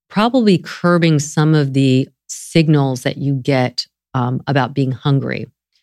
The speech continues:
when you're not actually hungry, but you might be thirsty or you might be missing out on something like that. So sometimes people will,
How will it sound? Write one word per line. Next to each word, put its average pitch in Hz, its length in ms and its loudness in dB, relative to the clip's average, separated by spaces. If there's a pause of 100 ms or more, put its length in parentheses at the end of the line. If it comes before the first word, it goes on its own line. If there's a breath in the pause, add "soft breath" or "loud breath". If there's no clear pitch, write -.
(120)
when 151 140 4
you're 156 80 4
not 147 200 2
actually 143 280 -4
hungry, 131 320 -2
but 123 180 -6
you 135 100 -4
might 123 200 -4
be 117 120 -6
thirsty - 580 -10
or 143 80 -2
you 135 100 0
might 131 200 -2
be 135 100 -6
missing 127 500 -4
out 123 260 -8
on 131 120 -4
something 120 260 -6
like 120 180 -6
that. - 220 -6 (520 loud breath)
So 165 440 2 (480)
sometimes 180 680 0
people 151 380 -2
will, 147 280 2